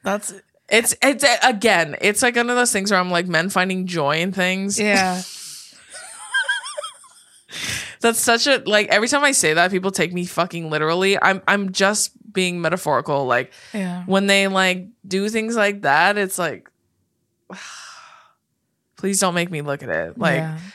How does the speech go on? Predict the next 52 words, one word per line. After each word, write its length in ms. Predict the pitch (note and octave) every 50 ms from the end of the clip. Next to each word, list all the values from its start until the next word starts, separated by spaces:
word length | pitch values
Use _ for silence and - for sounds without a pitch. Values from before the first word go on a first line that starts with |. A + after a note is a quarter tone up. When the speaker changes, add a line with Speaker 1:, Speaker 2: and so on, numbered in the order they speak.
| - _
Speaker 2:
you 120 | - F#3+ G3
can 160 | - A#3 A3+
do 80 | A#3 A3+
all 60 | A3
those 220 | G#3+ G#3+ G3+ -
things. 320 | - F#3+ F#3+ F3+ F3+ F3+ -
Just 260 | F#3 F3+ - - - _ -
let 340 | - F#3+ - F3+ F#3 F3+
me 200 | F3 F#3+ F#3 F3+
leave 300 | F3 E3+ F3 E3+ E3 D#3+
the 100 | F3 D3
house 260 | D#3 D3 A2+ G2+ - -
before 240 | C#3 D#3 - F3 E3+
you 100 | F3+ G#3+
do 160 | - - -
it. 880 | - - - - - - _ _ _ _ _ _ - - _ _ - G#3+
Speaker 1:
Okay, 80 | G3+ G#3
this 260 | G3 G3 G3 G3 -
one's 200 | A3 A3 G#3 -
from 160 | A3+ G#3+ G#3
Aspen, 680 | - F#3 F3+ F3+ F3+ - - - F#3 F3 F3 F3+ F#3 G#3
and 160 | - F#3+ F#3
she 120 | - G3
said, 240 | F#3 - - F#3 F#3
"I'm 160 | - G3 G3 G3+
a 80 | G#3
lesbian, 600 | G3+ G3 F#3+ F#3+ F#3+ - F#3+ F3+ F3+ F3 F3 F3+ F3+
so 140 | - F#3+
not 220 | F3+ F#3 F#3 G3+ G3 G3
much 240 | F#3+ F#3+ F#3 -
can 160 | - F#3+ F#3 F3+
really 280 | F#3 F#3 F#3+ F#3 -
ick 200 | F#3 F#3 - -
me 100 | G3 F#3
out 160 | F3+ F3+ F3+
with 160 | F3+ F3 E3+ -
girls, 320 | - E3+ E3 E3 E3+ -
but 100 | - F3
I 120 | F3 F3+
always 340 | F3+ - F#3 F#3 F3+ F3+ F#3
really," 140 | G3 G#3 F#3
Speaker 2:
Exactly. 680 | F3+ F#3 - G#3 F#3+ F3 E3 - F3 E3 D3 C#3 B2+ - - -
Speaker 1:
she's 200 | - - A#3 G#3
like, 160 | A3 G#3+ G3
"But 120 | F#3+ G3+ G3
I 160 | F#3+ F#3+ - -
always 440 | G3+ G3 G3 G3+ G#3 G#3+ A3+ A3
cringe 420 | - - - G3 F#3 F3+ F3+ F3+ F3
at 140 | F3 E3+ -
Hey 280 | - - F#3 F#3+ F#3
Mama's 460 | F#3 F3 E3+ E3+ E3+ E3 E3+ E3+ E3+
lesbians." 1040 | - E3 D3 D3+ E3+ - - - - E3+ E3+ F3+ F3+ G#3 A#3+ A#3+ - - - - -